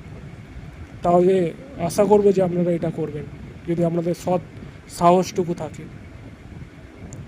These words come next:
আপনারা যদি এতটাই ভাবেন ফার্মারদেরকে নিয়ে, তবে আপনি রেট ফিক্স করুন একশো পঁচানব্বই টাকা করে। শীত হোক, গরম হোক, বর্ষা হোক, যখন হোক, একশো পঁচানব্বই টাকা করে নেবেন,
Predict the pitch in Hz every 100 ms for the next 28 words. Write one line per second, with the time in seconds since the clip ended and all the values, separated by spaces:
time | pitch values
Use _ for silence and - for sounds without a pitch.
0 | - - - - 175 165 185 185 175 180
1 | 170 160 185 190 165 180 180 160 - -
2 | - - - - 175 175 175 175 180 170
3 | 185 170 165 160 170 - - - - -
4 | - - - - 185 185 175 180 175 165
5 | 180 180 202 190 - 214 185 175 180 170
6 | 175 180 165 175 175 160 147 160 - -
7 | - - - - - - - - - 190
8 | 180 180 175 160 175 175 165 170 160 170
9 | 165 - 170 165 160 151 165 180 175 -
10 | - - - 170 - 165 160 175 170 180
11 | 180 175 175 165 156 156